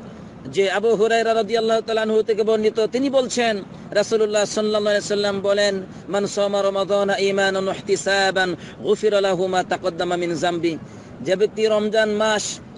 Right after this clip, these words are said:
রোজা রাখলো, রমজান মাসে ঈমান, ঈমান নিয়ে, প্রথমে ঈমান থাকতে হবে, দুই ওয়াহতিসাবান,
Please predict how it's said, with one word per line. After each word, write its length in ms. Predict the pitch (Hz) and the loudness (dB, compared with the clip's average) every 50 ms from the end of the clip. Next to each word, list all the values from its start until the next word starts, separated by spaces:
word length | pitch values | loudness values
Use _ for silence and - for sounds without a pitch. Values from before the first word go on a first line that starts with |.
| - - | -12 -6
রোজা 280 | - 165 196 190 220 214 | 0 0 2 2 4 2
রাখলো, 500 | 214 214 208 - 208 214 220 214 226 240 240 - - - - - - | 2 0 -2 -2 0 2 2 2 2 0 -4 -10 -16 -18 -16 -8 -2
রমজান 360 | 160 202 214 220 214 220 214 | -2 0 0 0 0 0 0
মাসে 400 | 214 214 214 - - 214 214 214 185 | 2 0 0 0 2 2 0 2 0
ঈমান, 480 | 202 202 208 214 220 220 220 214 202 156 - - | 0 0 0 2 2 2 2 0 -2 -6 -2 -2
ঈমান 320 | 208 226 240 240 233 226 | 0 2 2 2 2 2
নিয়ে, 380 | 220 214 208 190 175 156 123 98 - - - - - | 2 2 2 2 0 0 -2 -4 -8 -14 -18 -6 -2
প্রথমে 380 | 190 202 196 208 214 214 208 | -2 -2 0 0 0 0 0
ঈমান 260 | 202 202 214 214 202 | 0 0 0 0 0
থাকতে 320 | 196 - 196 165 - - 180 | -2 -4 -6 -4 -2 0 0
হবে, 260 | 175 180 165 160 151 | 0 2 2 0 2
দুই 380 | 151 190 220 233 233 220 208 196 - - - - - | 4 4 4 6 4 4 0 -4 -10 -16 -20 -6 -6
ওয়াহতিসাবান, 1000 | 196 208 - - - 226 214 - 226 220 233 240 240 226 240 233 226 208 185 | -4 -4 -4 -6 -4 -4 -4 -2 -2 -2 0 0 0 0 0 -2 -2 -4 -8